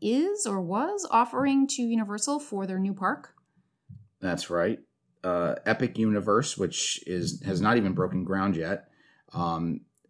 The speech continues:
Speaker 2: the Orange County Commissioners have approved a deal that will give Universal Orlando a five million dollar credit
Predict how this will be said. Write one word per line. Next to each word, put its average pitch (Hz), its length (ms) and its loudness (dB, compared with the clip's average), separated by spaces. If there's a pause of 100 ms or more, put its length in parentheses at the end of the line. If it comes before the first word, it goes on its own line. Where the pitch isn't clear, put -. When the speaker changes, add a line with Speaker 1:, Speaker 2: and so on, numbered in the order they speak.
(240)
Speaker 2:
the 92 220 -2
Orange 113 280 2
County 113 220 2
Commissioners 120 560 0
have 98 140 0
approved 98 340 0
a 101 60 -2
deal 104 260 2
that 101 120 0
will 80 120 -2
give 101 460 0
Universal 107 720 0
Orlando 117 600 2
a 95 120 -2
five 127 400 -4
million 131 260 4
dollar 110 300 0
credit 123 500 0